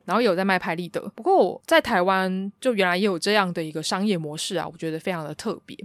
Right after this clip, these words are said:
或者是你可以跟 coser 们有一个近距离的接触，而 coser 们他们也有，有，他们有经营自己的S N S嘛，所以在现场呢，他们也会跟粉丝聊天啊，有点像做粉丝服务这个样子。我觉得也是还蛮新奇的一个体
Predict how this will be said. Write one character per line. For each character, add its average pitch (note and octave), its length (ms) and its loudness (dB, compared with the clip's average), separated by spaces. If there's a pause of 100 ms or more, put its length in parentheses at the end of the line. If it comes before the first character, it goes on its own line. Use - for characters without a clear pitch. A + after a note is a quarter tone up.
(100)
或 F4 100 6
者 G#3+ 100 4
是 B3 280 4
你 F#3 140 -2
可 A3 140 -2
以 G3 80 2
跟 G3 200 2
coser G#3 340 0
们 D#3+ 300 -6
有 D3+ 240 -4
一 D#3 40 -8
个 D#3+ 120 -2
近 G3 260 0
距 F#3 180 -2
离 D#3 160 -8
的 D#3 120 -6
接 E3 260 -6
触， - 320 -10
而 B3 100 0
coser F4 300 4
们 G3 160 2
他 A#3+ 100 -2
们 A#3 160 0
也 F3 120 0
有， F3 240 0
有， F3 340 0
他 G3+ 140 -6
们 D#4+ 100 0
有 F3+ 160 4
经 A3 220 0
营 F3 120 0
自 G#3 160 -4
己 D#3+ 120 -8
的 E3 60 -6
S F3 260 -4
N F#3 160 -4
S D#3+ 320 -8
嘛， D#3+ 180 -8
所 G3 160 -2
以 F3+ 120 -2 (420)
在 G#3+ 180 4
现 A3 200 2
场 F3+ 260 -6
呢， E3 120 -10
他 F#3+ 140 -6
们 G3 100 -2
也 D#3 80 -4
会 F#3 160 -4
跟 F3+ 220 -4
粉 F3+ 160 -8
丝 G3 160 -4
聊 D#3+ 220 -2
天 F3+ 280 -6
啊， E3 120 -4
有 F3+ 100 -4
点 E3 120 -6
像 F3 220 -6
做 F3 200 -4
粉 D#3+ 200 -8
丝 C4 220 -4
服 F3 260 -2
务 F#3 120 -2
这 F3+ 120 -6
个 E3 120 -8
样 E3+ 180 -6
子。 D3+ 100 -16
我 C4+ 140 -2
觉 E4+ 100 0
得 F4+ 100 2
也 C#4+ 140 2
是 C#4 320 0
还 G3+ 140 -2
蛮 F#3+ 200 0
新 G#3+ 220 -4
奇 F3+ 220 -6
的 E3 100 -2
一 D#3+ 60 0
个 E3 100 0
体 - 240 -10